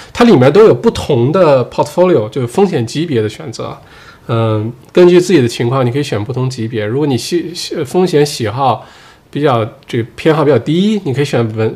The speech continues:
稳健型。如果你觉得我年轻力壮，有的是时间，我好好干活，努力赚钱，赔就赔了，但赚也多赚点儿，你就可以选风险级别高的。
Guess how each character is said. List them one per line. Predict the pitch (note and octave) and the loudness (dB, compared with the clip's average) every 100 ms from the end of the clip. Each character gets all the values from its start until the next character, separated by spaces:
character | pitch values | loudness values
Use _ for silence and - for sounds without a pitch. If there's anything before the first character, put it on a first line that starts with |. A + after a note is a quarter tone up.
| C3+ | -2
稳 | A#2 A2+ | -2 2
健 | G#3 F#3 | 4 4
型。 | B2 F#2+ - - - - - | 2 -6 -8 -16 -20 -20 -12
如 | - D3 | 0 2
果 | E3 | 4
你 | A#2+ | 2
觉 | B2+ | 2
得 | D3+ D3 B2+ | 4 4 2
我 | A#2 | 2
年 | C#3 F3 | 4 4
轻 | G3 | 4
力 | F3+ | 4
壮， | F#3+ C3 | 2 0
有 | |
的 | D3 | -2
是 | F#3+ | -2
时 | G#3+ C#3+ | -2 -4
间， | B2+ G#2+ A2+ | -4 -4 -2
我 | C3 D3+ D3+ - - - | 0 0 -2 -12 -20 -18
好 | - - - | -12 -4 0
好 | F#3 | 2
干 | G3+ | 4
活， | D#3 D3 | 4 2
努 | C3+ | 2
力 | E3 | 2
赚 | F3+ | 2
钱， | A#2+ G#2+ | 2 -2
赔 | - D#3+ | -2 2
就 | G3+ | 2
赔 | B2 | 0
了， | A2+ | -4
但 | A#2 D#3 | -2 -2
赚 | G3+ F3 | 0 0
也 | A2+ | 0
多 | D#3+ D3 | -2 -2
赚 | E3+ C3 | -2 -4
点 | G2+ | -6
儿， | - - - - | -14 -20 -20 -10
你 | B2+ | -2
就 | C#3 | 0
可 | D3+ | 0
以 | |
选 | D3+ - G#2+ G#2 | -2 -2 -4 -2
风 | D3+ | -2
险 | C#3 | -2
级 | G#2+ C#3+ | -4 -4
别 | A#2 | -4
高 | A#2+ A2+ A2 | -2 -4 -4
的。 | G#2+ | -8